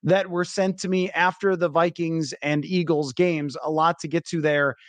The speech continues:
Uh, you can always go to purple insider dot com. Feel free to send me an email there, or you can hit me up on Twitter at Matthew Coller. Just fire it into my D Ms. They're open. So just go in there, whatever question you have,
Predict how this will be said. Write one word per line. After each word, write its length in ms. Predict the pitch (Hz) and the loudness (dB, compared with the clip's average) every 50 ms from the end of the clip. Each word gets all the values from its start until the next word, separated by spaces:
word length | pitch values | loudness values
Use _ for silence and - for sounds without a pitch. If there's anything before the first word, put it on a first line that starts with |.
| - _ _ - | -20 _ _ 0
Uh, 100 | 143 139 | 2 2
you 180 | 139 156 170 - | 2 0 0 0
can 100 | 196 190 | 2 2
always 340 | 196 196 202 202 196 165 131 | 2 2 2 0 -2 -4 0
go 200 | - 180 185 185 | 2 2 2 4
to 80 | 170 160 | 2 -2
purple 380 | - 202 208 208 208 208 208 | 0 0 0 0 2 0 0
insider 400 | 196 180 - 196 175 175 175 175 | 0 0 2 2 2 2 0 0
dot 240 | 160 170 156 151 - - | 0 2 2 2 0 2
com. 360 | 175 190 185 185 180 185 185 _ _ _ _ _ | 2 4 4 4 2 -2 -6 _ _ _ _ _
Feel 200 | - 202 190 180 | 2 2 2 2
free 220 | 180 - 185 175 | 2 0 -2 0
to 80 | 165 165 | 0 -2
send 300 | - - 185 175 175 170 | -2 0 -2 0 0 0
me 240 | 170 165 165 170 - 143 | 0 0 0 -2 -4 -6
an 100 | 143 151 | -4 -2
email 400 | 165 170 170 160 160 156 143 143 | 0 0 2 2 2 2 0 2
there, 360 | 127 165 196 233 254 269 240 _ _ _ _ | 2 2 4 4 2 0 -2 _ _ _ _
or 220 | - 180 180 185 185 | 0 2 4 4 2
you 160 | 185 190 185 | 0 -2 -4
can 160 | 180 196 175 | -2 0 0
hit 160 | 175 202 175 | 0 0 0
me 100 | 202 196 | 0 2
up 160 | 196 185 185 185 | 2 2 4 2
on 160 | 175 165 160 | 0 0 0
Twitter 340 | - - 180 180 175 180 151 151 | -4 0 0 2 2 2 -2 -2
at 160 | 165 180 175 | -4 -4 -2
Matthew 340 | 180 170 170 170 - 170 170 | 0 0 0 0 0 -2 -6
Coller. 440 | - - 160 156 165 165 160 160 147 | 0 0 2 2 4 2 0 0 -2
Just 260 | 156 160 151 - - | -4 -6 -6 -4 0
fire 260 | 170 160 165 165 165 | 0 2 2 2 0
it 80 | 165 165 | -2 -2
into 140 | 165 160 | -4 -2
my 160 | 151 143 147 147 | -2 -2 -2 -2
D 240 | 135 170 170 170 | -2 -2 0 0
Ms. 240 | 165 160 160 156 131 | 0 0 0 -2 -2
They're 180 | - 151 151 165 | -2 -2 0 2
open. 400 | 202 214 208 - 220 214 214 196 _ _ _ _ | 2 0 2 0 -2 -2 -2 -6 _ _ _ _
So 260 | - - 180 165 160 | -4 0 0 0 0
just 320 | 151 139 170 160 - - - | 0 -2 -4 -4 -4 -4 0
go 200 | 185 190 196 196 | 2 2 2 2
in 80 | 196 | 0
there, 320 | 190 190 185 180 180 180 _ - | 0 2 2 0 0 -2 _ -4
whatever 300 | 170 175 180 180 170 170 | 0 2 2 2 0 -4
question 440 | - - 185 180 170 - - 165 165 | -2 0 0 0 0 -2 -6 -6 -4
you 80 | 151 | 0
have, 320 | 147 156 160 160 160 143 | 0 2 2 2 0 -2